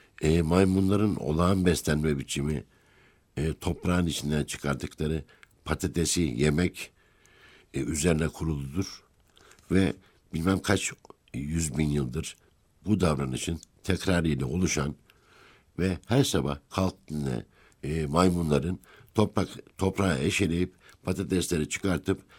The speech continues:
yemesiyle sonuçlanan bir beslenme biçimi söz konusu. Ama günün birinde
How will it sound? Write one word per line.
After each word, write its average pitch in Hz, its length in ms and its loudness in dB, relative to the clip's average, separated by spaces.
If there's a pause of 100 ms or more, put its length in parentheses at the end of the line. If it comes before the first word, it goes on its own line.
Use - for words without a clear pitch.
(240)
yemesiyle 90 560 2
sonuçlanan 76 720 -2
bir 92 120 0
beslenme 95 540 0
biçimi 60 320 -6 (440)
söz 80 280 -2
konusu. 67 480 -4 (1500)
Ama 95 300 4 (360)
günün 95 320 2
birinde 78 480 2